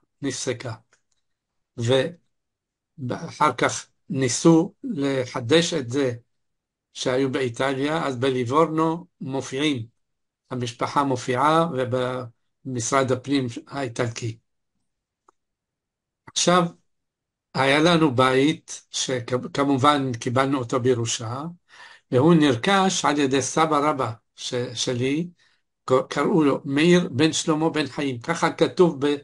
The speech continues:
בשטר הטאבו. בגלל זה אנחנו יודעים שהסבא הגדול קראו לו חיים. ומאיר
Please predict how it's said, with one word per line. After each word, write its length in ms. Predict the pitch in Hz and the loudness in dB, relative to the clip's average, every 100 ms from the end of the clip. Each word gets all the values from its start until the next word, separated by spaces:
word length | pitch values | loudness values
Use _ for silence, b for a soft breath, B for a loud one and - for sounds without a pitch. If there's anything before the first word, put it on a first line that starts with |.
| _ _ | _ _
בשטר 540 | 131 135 - 156 151 143 | -4 -4 0 0 2 2
הטאבו. 640 | 139 131 - 139 120 113 _ _ _ _ _ _ - | 0 -2 -2 -2 -2 -6 _ _ _ _ _ _ -6
בגלל 360 | 131 135 143 | -4 -2 -2
זה 200 | 127 185 | 0 0
אנחנו 340 | 156 - 160 147 | -2 -4 -2 0
יודעים 540 | 143 135 175 156 160 _ _ _ _ | 0 0 0 0 -6 _ _ _ _
שהסבא 760 | - - 123 131 - 160 160 147 | -8 -4 -4 -4 -2 0 2 0
הגדול 720 | 135 131 131 190 165 156 - | 0 -4 0 2 2 0 -6
קראו 240 | - 147 139 | -10 -6 -2
לו 120 | 139 | -2
חיים. 380 | - 127 113 110 _ _ _ _ _ _ _ _ _ _ _ _ _ _ _ _ _ _ _ - | -2 -6 -6 -10 _ _ _ _ _ _ _ _ _ _ _ _ _ _ _ _ _ _ _ -6
ומאיר 800 | 139 127 - - 147 170 196 190 | -4 -2 -6 -4 2 6 6 2